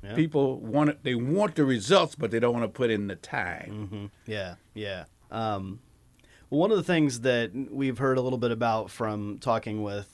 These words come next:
Speaker 1: like, Lamont Dozier and, and Smokey Robinson is the, the weekly quality control meetings at Motown. Um,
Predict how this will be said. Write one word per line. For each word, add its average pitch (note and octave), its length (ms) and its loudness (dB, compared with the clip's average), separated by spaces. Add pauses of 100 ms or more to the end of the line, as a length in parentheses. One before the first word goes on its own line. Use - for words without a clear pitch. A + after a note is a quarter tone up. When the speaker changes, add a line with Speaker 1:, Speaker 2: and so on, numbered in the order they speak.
(100)
Speaker 1:
like, F#2+ 300 -10
Lamont G2+ 300 -8
Dozier A2 500 -2
and, F#2+ 220 -8
and G2 160 -10
Smokey G#2+ 320 -6
Robinson A2 580 -2
is G2 180 -8
the, F#2+ 300 -6 (520)
the B2+ 100 -2
weekly C3 720 2
quality C3 340 4
control A#2+ 420 0
meetings G2 540 -2
at F#2 280 -6
Motown. F#2 760 -6
Um, G2 340 -6